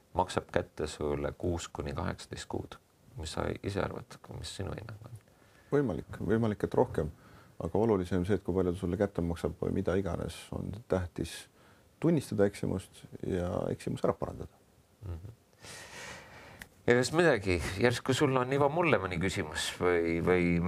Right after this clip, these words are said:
Speaker 1: mõte või kuidas sa ise võtaksid meie tänase kohtumise kokku?
Speaker 2: Väga viljakas ja mina võtan kaasa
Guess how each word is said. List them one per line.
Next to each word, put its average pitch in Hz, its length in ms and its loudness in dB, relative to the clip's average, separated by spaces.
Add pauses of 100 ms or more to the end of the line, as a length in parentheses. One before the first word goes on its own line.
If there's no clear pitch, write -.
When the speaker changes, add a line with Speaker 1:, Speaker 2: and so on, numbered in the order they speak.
(120)
Speaker 1:
mõte 98 400 2
või 80 160 2
kuidas - 320 -4
sa - 140 0
ise 110 240 0
võtaksid 92 460 0
meie 80 120 -2
tänase 85 340 0
kohtumise 85 420 -4
kokku? 110 280 -2 (300)
Speaker 2:
Väga 110 240 -2
viljakas 92 460 0
ja 90 80 0
mina 98 200 0
võtan 90 320 -2
kaasa 90 540 -2